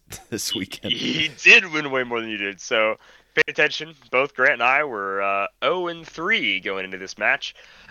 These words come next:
Speaker 2: uh, and only one of us could come out one, <laughs> one and three.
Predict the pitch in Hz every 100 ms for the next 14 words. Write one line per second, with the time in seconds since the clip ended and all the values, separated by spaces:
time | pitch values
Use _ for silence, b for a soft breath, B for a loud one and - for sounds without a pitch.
0 | - - 101 - 117 143 127 - - -
1 | - - - 104 95 85 - 87 95 85
2 | - - 85 101 98 92 - 98 92